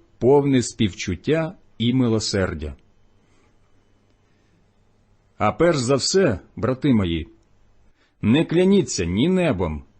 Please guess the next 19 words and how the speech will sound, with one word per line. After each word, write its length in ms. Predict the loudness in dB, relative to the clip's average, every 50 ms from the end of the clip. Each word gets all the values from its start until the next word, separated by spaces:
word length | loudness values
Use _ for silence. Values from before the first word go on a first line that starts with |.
| _ -4
ні 220 | 0 0 2 2
землею, 600 | 0 0 -2 -2 -2 0 0 0 -2 -2 -4 -6 -10 _ _ _ _ _ _ _ _ -2
ні 200 | 2 2 4 4
якою 460 | 2 2 2 2 4 6 6 6 4
іншою 680 | 2 0 -2 0 0 2 2 0 -2 -2 -2 0 -2 -2
клятвою. 640 | 0 0 0 0 0 -2 -4 -8 -8 -6 -6 -8 -10 -12 -18 _ _ _ _ _ _ _ _ _ _ _ _ _
Хай 320 | -10 -2 0 0 0 0 -2
ваше 440 | 0 0 0 0 0 0 -4 -6
«так» 480 | -6 -2 -2 0 0 0 -4 -8 -20 -20 _ _ _ _ _ _ _ -12
буде 360 | -4 0 2 2 4 2 0
«так», 500 | -2 -2 -2 -2 -2 -4 -6 -14 -20 _ _ _ _ _ _ _ -4
і 100 | -2 0
ваше 400 | 2 4 2 2 2 2 0 2
«ні» — 300 | 4 4 4 2 0 -2 -4 _ _ _ _ _ _ _ -6
«ні», 400 | -2 0 0 0 0 -2 -6 _ _ _ _ _ _ _ _ _ _ _ -8
щоб 360 | -6 -4 0 0 0 2 0 0
вам 440 | 0 2 2 2 2 2 0 -2 -4 -8 _ -6
під 200 | -4 -4 -4 -4
суд 460 | -6 -10 -4 -2 0 0 0 -2 -4